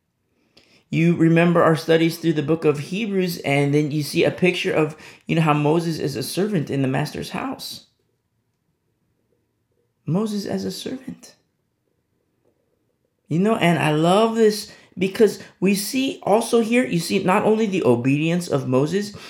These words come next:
you see Moses as a messenger, but you see the Lord is at work. The Lord is doing the work. That's why you hear me say from time to time, "Pastors, Jesus Christ is the head pastor." Because a lot of times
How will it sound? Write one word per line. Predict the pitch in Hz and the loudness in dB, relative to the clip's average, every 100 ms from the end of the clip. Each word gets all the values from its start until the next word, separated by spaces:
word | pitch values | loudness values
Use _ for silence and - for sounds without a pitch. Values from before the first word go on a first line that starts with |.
| - | -8
you | 147 | -4
see | 143 143 | -4 -2
Moses | 123 120 131 160 165 | 0 2 2 0 -2
as | - 131 131 | 0 -2 0
a | 117 | -2
messenger, | 107 131 160 156 190 202 - - - | -2 -2 -4 -2 -2 -4 -12 -20 -10
but | 190 170 | -8 -6
you | 175 | -10
see | 170 226 220 - _ - | -10 -10 -10 -12 _ 0
the | 143 | 0
Lord | 143 190 240 | 2 -2 -4
is | 156 156 | -6 -6
at | 139 - - | -6 -6 -6
work. | 196 226 | -4 -4
The | - 131 | -4 -2
Lord | 135 196 - | 0 -2 -2
is | 175 | -6
doing | 156 160 175 | -6 -4 -4
the | 160 | -4
work. | 123 156 269 277 - - _ _ _ | -6 -6 -6 -8 -12 -20 _ _ _
That's | 208 208 | -6 -4
why | 247 | -6
you | 277 | -6
hear | 208 233 | -2 -2
me | 226 | -2
say | 214 220 | 0 0
from | 226 196 170 | 0 -4 -6
time | 190 196 | -4 -6
to | - | -8
time, | - 196 233 - _ - | -4 -4 -4 -8 _ -10
"Pastors, | 120 131 139 185 240 247 - _ _ _ _ _ 151 | -4 -4 -4 -6 -8 -10 -16 _ _ _ _ _ -6
Jesus | 151 175 151 | -4 -4 -6
Christ | - 170 165 - | -4 -4 -4 -6
is | 120 | -10
the | - | -6
head | 123 - | -6 -6
pastor." | - 131 135 - 123 - _ _ _ _ _ _ - | -8 -10 -10 -12 -14 -16 _ _ _ _ _ _ -12
Because | - 151 | -4 -2
a | 143 | -2
lot | 151 - | -2 -4
of | |
times | - 190 | -2 -4